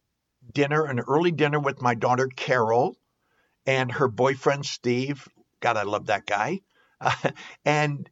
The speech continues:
we had a great time together. Now, what's significant about that is Kathleen and Carol are the two daughters I walked out on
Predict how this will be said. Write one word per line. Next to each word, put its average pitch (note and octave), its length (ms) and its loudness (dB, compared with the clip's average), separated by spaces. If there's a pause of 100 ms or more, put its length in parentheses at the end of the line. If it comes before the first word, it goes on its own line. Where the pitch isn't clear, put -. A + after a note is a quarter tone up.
(140)
we D#3+ 180 0
had F3 100 4
a D3 40 4
great E3+ 520 0
time F3+ 280 0
together. E3+ 520 0 (440)
Now, F3+ 200 2
what's F3 260 0
significant G3+ 720 -2
about G3+ 420 0
that D#3 180 2
is D3 240 -4 (320)
Kathleen F#3+ 560 2
and D3+ 180 -4
Carol F#3 520 2 (280)
are D3 120 4
the C#3+ 120 -2
two G3+ 300 -2
daughters D#3+ 520 2
I D#3 200 2
walked D3 420 2 (100)
out A#3+ 400 0
on B2+ 500 0